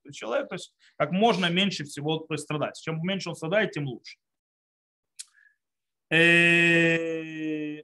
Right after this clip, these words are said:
да, вплоть до того, что мы даже в Гмаре в трактате Санедрин учим, что, например, что человека перед тем, как казнить,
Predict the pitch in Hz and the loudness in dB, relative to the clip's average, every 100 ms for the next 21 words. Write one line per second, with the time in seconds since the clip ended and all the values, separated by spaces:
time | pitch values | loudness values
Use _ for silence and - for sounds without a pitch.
0 | _ 131 185 - _ 196 220 208 233 - | _ -6 -6 -6 _ 2 2 2 0 0
1 | 180 165 156 151 175 180 151 170 - 160 | 0 0 0 0 0 0 -2 -4 -4 -4
2 | 165 202 190 185 160 147 147 147 180 185 | -2 -2 -4 -6 -10 -10 -8 -4 0 0
3 | - 143 - 147 139 151 196 185 143 139 | -2 -12 -8 -6 -4 0 -2 -2 -8 -8
4 | 131 - 156 139 - 147 143 143 127 - | -8 -8 -8 -8 -4 -4 -2 -4 -6 -10